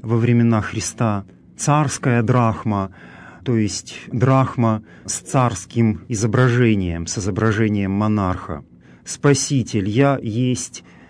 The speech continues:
царская драхма, которую ты в древности потерял». Далее читаем по-церковнославянски: «Но вжег светильник предтечу твоего слове,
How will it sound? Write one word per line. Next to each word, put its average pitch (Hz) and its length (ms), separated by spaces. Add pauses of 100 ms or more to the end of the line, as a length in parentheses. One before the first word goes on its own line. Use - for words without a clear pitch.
(100)
царская 131 600
драхма, 104 720 (340)
которую 117 640
ты 123 400 (340)
в 110 120
древности 110 680
потерял». 107 800 (280)
Далее 127 380
читаем 117 480
по-церковнославянски: 131 1300 (200)
«Но 139 220
вжег 151 600 (220)
светильник 139 1080 (220)
предтечу 131 880
твоего 110 640
слове, 135 680